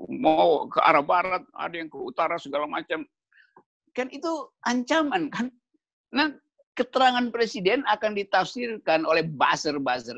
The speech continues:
ini, oleh para penjilatnya, oleh kalangan rejim sebagai sinyal untuk menegur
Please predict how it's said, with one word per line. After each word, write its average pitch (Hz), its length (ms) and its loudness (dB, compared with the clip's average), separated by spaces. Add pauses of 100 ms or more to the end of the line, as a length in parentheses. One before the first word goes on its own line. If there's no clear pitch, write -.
ini, 120 480 -10
oleh 123 320 0
para 123 400 4 (480)
penjilatnya, 117 960 -2
oleh 123 240 0 (480)
kalangan 117 480 0
rejim 127 480 -2 (160)
sebagai 170 720 0 (240)
sinyal 139 720 0
untuk 135 320 -6
menegur 151 560 0